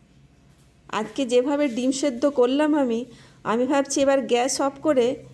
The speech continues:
বাইরে রোদ্দুরে ভাতটাও হয়ে যাবে আমার। কালকে আমি ভাতটা এভাবেই রান্না করে দেখাবো আপনাদের বন্ধুরা।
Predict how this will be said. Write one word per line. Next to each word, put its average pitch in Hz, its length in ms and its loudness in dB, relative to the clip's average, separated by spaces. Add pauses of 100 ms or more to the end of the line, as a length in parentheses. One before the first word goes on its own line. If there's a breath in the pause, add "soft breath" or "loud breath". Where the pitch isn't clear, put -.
(300 loud breath)
বাইরে 233 360 0
রোদ্দুরে 262 460 2
ভাতটাও 247 500 0
হয়ে 240 220 4
যাবে 175 240 2
আমার। - 260 -6 (1040)
কালকে 254 280 0
আমি 294 160 2
ভাতটা 247 480 -2
এভাবেই 269 400 2
রান্না 240 280 0
করে 262 200 2
দেখাবো 208 420 -2
আপনাদের 185 420 -4
বন্ধুরা। 175 440 -6